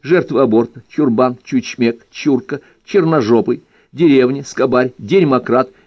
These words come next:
и многое-многое другое. Поэтому необходимо поднять самооценку и запретить любые оскорбления. С этим можно было бы согласиться, но беда в том, что раз начав, трудно остановиться и провести границы.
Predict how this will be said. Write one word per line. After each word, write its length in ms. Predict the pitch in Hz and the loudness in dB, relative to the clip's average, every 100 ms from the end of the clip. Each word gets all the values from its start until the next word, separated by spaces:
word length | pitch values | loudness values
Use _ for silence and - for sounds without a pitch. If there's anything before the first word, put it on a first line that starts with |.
| - | -4
и 140 | 107 | -2
многое-многое 760 | 98 95 95 139 123 90 98 107 | 0 -2 -4 -4 -4 -4 -4 -4
другое. 380 | 135 214 180 - _ _ _ _ _ _ _ _ | -2 0 -2 -4 _ _ _ _ _ _ _ _
Поэтому 340 | 113 107 98 104 | 0 0 0 -2
необходимо 420 | 101 - 101 98 | -2 -2 -2 -2
поднять 360 | 98 101 104 | -2 -2 -4
самооценку 840 | - 107 95 - - 202 208 180 180 - _ _ | -4 -6 -6 -6 -2 0 0 0 -2 -6 _ _
и 100 | 107 | -4
запретить 420 | 101 95 - 101 | -2 -2 -4 -4
любые 440 | 101 101 101 135 117 | -2 0 0 -2 -4
оскорбления. 520 | - 110 104 110 127 _ _ _ _ _ _ _ _ _ _ _ | -6 -8 -6 -8 -12 _ _ _ _ _ _ _ _ _ _ _
С 60 | |
этим 300 | 262 247 240 | -6 -4 0
можно 260 | 220 220 196 | 2 2 2
было 120 | 196 | 2
бы 200 | 190 180 | 2 0
согласиться, 840 | - - 170 175 165 - 104 - - _ _ _ _ _ | -2 -6 0 2 0 -4 -8 -8 -14 _ _ _ _ _
но 180 | - 254 | -4 0
беда 300 | 185 156 180 | 2 2 0
в 40 | - | 0
том, 140 | 160 | -2
что 160 | 156 131 | 2 2
раз 320 | 147 147 - | 2 0 0
начав, 500 | 120 113 120 123 113 | -2 0 0 0 0
трудно 460 | - 175 226 190 | 0 0 0 -2
остановиться 680 | 190 - 151 139 139 131 131 - _ - | -2 -4 -4 -2 -2 -4 -10 -14 _ -14
и 40 | |
провести 420 | - 101 92 - | -2 -2 -2 -6
границы. 440 | 117 98 101 - | -2 -2 -4 -10